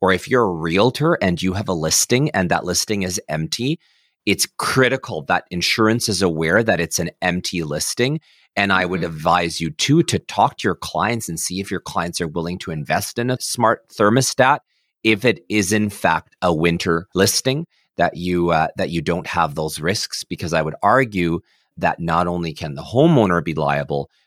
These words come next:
Speaker 1: but depending on the situation of the listing, the realtor could also become partially liable if they're responsible to take care of the home at that time while it's vacant.
Speaker 2: Yeah, we definitely offer property checks.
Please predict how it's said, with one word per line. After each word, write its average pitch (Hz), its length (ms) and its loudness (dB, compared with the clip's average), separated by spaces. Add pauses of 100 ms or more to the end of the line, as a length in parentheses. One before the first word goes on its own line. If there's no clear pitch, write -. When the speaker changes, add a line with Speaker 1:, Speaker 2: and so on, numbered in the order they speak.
(100)
Speaker 1:
but 85 160 0
depending 90 460 -4
on 80 180 0
the 78 60 -6
situation 76 760 -6
of 80 180 -6
the 69 100 -12
listing, 76 540 -4 (220)
the 82 160 -2
realtor 87 360 0
could - 180 -14
also 95 340 0
become 73 380 -8
partially 76 440 -6
liable 73 400 -4
if 73 140 -8
they're 71 120 -4
responsible 73 680 -10
to 80 80 -18
take - 260 -12
care 73 140 -6
of 69 80 -10
the 69 100 -8
home 92 240 -2
at 80 140 -4
that - 180 -6
time 73 240 -6
while 67 160 -6
it's - 140 -12
vacant. - 440 -12 (540)
Speaker 2:
Yeah, 185 380 -2 (400)
we 247 420 2
definitely 214 460 2
offer 175 340 2
property 175 480 0
checks. - 640 -2